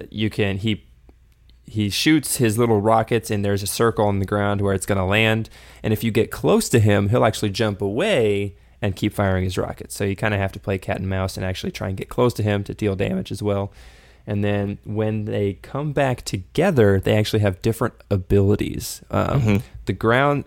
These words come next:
Speaker 1: they work in tandem as well. So, um, the, the turret guy will focus the guy that the red boss, the melee diving boss, is focusing. So they'll, uh, really focus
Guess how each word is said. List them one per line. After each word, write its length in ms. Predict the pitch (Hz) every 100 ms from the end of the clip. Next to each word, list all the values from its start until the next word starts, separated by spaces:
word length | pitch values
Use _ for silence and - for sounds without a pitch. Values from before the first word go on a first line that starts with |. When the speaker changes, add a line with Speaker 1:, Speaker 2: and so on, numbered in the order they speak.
| _
Speaker 1:
they 180 | 110 113
work 260 | 120 160 131
in 140 | 110
tandem 460 | - 104 104 78 -
as 140 | 98
well. 320 | 98 98 -
So, 420 | - 110 104 104 - - - -
um, 300 | - 85 67
the, 280 | - 101 98 - - -
the 80 | 98
turret 400 | - 165 165 104
guy 560 | 110 104 101 101 104 107 _ -
will 180 | 107 98
focus 840 | - - 160 175 165 165 - - - -
the 180 | - 104
guy 560 | 104 113 117 123 123 -
that 280 | 104 101 -
the 160 | 101
red 720 | 95 92 110 156 175 160 160 - - - -
boss, 540 | 101 95 95 - - -
the 80 | 101
melee 420 | 98 113 107 101
diving 440 | 101 113 110 95
boss, 500 | 101 98 98 - - -
is 160 | 101
focusing. 640 | - 101 95 101 - 131 - -
So 200 | - 98
they'll, 460 | 101 98 98 95 - - - -
uh, 120 | 107
really 300 | 110 117 117
focus 720 | - 98 101 104 95 - -